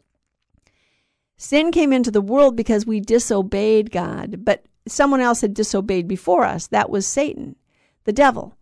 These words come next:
He had disobeyed first. He had said, "I will not serve." And then once God made man, then Satan spends his whole time, and he's an angel, a fallen angel,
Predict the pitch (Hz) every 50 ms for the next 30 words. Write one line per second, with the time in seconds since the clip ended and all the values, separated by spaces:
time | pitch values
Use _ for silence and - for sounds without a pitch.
0 | _ _ _ _ _ _ - - 330 339 294 233 214 226 220 - - 208 202 202
1 | 185 180 - - - 180 170 - - - 294 302 277 233 - - 214 196 190 180
2 | - _ - 202 214 233 226 214 214 208 208 240 269 - - - - - - -
3 | - - - _ _ _ _ _ _ _ _ _ _ _ - 220 220 233 269 277
4 | 277 294 277 - _ - 220 220 240 277 302 294 285 - - - 226 208 226 220
5 | 220 220 208 214 202 196 185 180 214 262 302 269 226 214 208 208 202 190 - -
6 | - - 262 262 - - 226 214 - - - 233 226 226 - 240 226 - - 247
7 | 240 240 247 - - - 262 247 226 180 185 196 202 196 202 196 214 214 233 233
8 | 254 269 262 247 220 190 202 190 208 262 330 392 - 220 - - 233 202 196 208
9 | 214 220 226 226 233 240 262 302